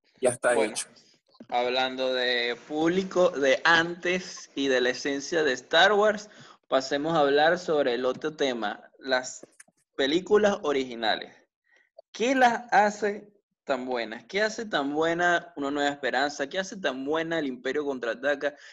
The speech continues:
Speaker 2: ¿Qué hace tan buena el retorno del Jedi? ¿Qué,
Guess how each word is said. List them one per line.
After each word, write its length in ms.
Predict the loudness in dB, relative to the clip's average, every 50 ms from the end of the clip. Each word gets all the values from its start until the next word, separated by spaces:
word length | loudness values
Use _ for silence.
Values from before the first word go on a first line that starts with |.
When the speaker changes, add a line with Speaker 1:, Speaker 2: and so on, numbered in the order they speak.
| -20 _ -4
Speaker 2:
¿Qué 120 | -2 -2
hace 240 | -2 -2 -4 -10 -8
tan 260 | -6 -4 -4 -4 -4
buena 500 | -2 -2 0 0 0 -2 -4 -6 -6 -10 -18 _ _ _ _ _ _ -6
el 280 | -2 0 0 0 -2 -2
retorno 840 | -2 -4 -4 -4 0 2 2 2 2 2 0 -2 -4 -4 -6 -8 _ -16
del 340 | -8 -6 -6 -4 -4 -6
Jedi? 480 | -4 -2 -2 0 0 0 -2 -4 -4 -8 _ _
¿Qué, 460 | -4 -2 -2 0 -2 -4 -6 -10